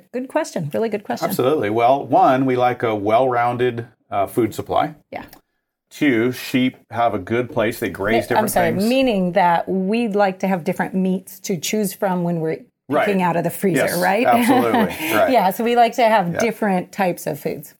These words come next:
Speaker 2: Exactly.
Speaker 1: Yeah.
Speaker 2: Um, they're also have a different impact on the land, and they graze different plants than the cattle, so they're, they're very, uh, beneficial in a holistic system.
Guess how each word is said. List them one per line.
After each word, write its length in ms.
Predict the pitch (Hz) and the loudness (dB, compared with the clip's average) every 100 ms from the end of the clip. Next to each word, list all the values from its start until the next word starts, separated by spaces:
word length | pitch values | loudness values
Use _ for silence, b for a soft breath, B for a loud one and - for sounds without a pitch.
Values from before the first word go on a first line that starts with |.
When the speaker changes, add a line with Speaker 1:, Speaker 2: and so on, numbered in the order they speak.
| - | -14
Speaker 2:
Exactly. 540 | 92 95 - - - | -4 -2 -2 -4 -6
Speaker 1:
Yeah. 220 | 80 - - _ | -6 -8 -14 _
Speaker 2:
Um, 320 | 113 117 110 | 0 2 2
they're 220 | 110 117 117 | 2 2 4
also 580 | 127 131 - 127 120 | 4 2 2 2 2
have 140 | 117 117 | 2 0
a 20 | |
different 380 | 90 131 147 123 | -2 0 0 0
impact 420 | 139 143 151 160 | -2 0 -2 -2
on 100 | 165 | -2
the 140 | 147 135 | -2 -4
land, 520 | 127 127 151 180 180 | -2 0 0 -2 -4
and 200 | - 107 | -4 -4
they 120 | 101 | -4
graze 480 | 95 101 107 120 - | -6 -4 -2 -2 -4
different 260 | 117 104 | -6 -8
plants 360 | - 113 135 - | -6 -4 -4 -6
than 80 | 113 | -8
the 60 | |
cattle, 420 | 101 - 123 190 233 | -6 -2 0 0 -2
so 260 | - 104 | -2 -2
they're, 320 | 98 92 90 98 | -2 -2 -4 -4
they're 200 | 92 92 | -4 -4
very, 680 | 90 104 117 123 110 98 - | -4 -2 0 0 -2 -2 -2
uh, 140 | 95 | -2
beneficial 580 | 92 107 98 110 107 135 | -2 -4 -4 -6 -4 -2
in 60 | 110 | -2
a 60 | |
holistic 520 | - 110 104 104 113 - | -2 -2 -4 -4 -8 -4
system. 400 | 127 - 214 | -4 -2 -6